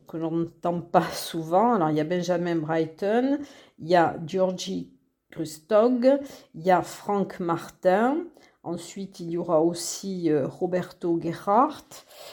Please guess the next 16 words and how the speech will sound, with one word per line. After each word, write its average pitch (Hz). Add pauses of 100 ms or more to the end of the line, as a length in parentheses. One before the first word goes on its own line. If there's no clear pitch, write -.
(140)
Voilà, 180
donc 220
ça, 208
c'est 196
le 170
dix-neuf 220
octobre 190
à 156
vingt 180
heures 175
trente 180
au 165
Théâtre 196
des 170
Nouveautés. 170 (720)
Euh, 180